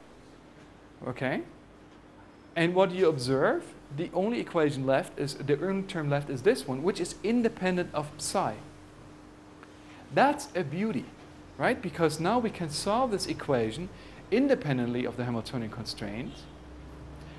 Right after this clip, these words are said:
What else do you notice? It is not only independent of psi, it is also, it's linear.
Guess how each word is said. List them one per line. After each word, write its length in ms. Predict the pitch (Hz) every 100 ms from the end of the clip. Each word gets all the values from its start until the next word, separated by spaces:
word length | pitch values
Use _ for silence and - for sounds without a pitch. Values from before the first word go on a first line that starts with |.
| -
What 120 | 190
else 260 | 240 294 311
do 100 | 190
you 100 | 147
notice? 580 | 120 110 107 - - - - - - - - 165
It 80 |
is 120 | 156 156
not 220 | 220 226
only 240 | 190 175
independent 420 | 175 170 156 147
of 80 | -
psi, 280 | - 143 156 -
it 140 | 175
is 120 | 185 -
also, 520 | 147 160 - 240 - - - - - - - - - - - - - - - - - - - - - - 302 - - - - - - - - - - - - - 143 - - - -
it's 260 | 180 -
linear. 640 | 233 262 349 247 143 110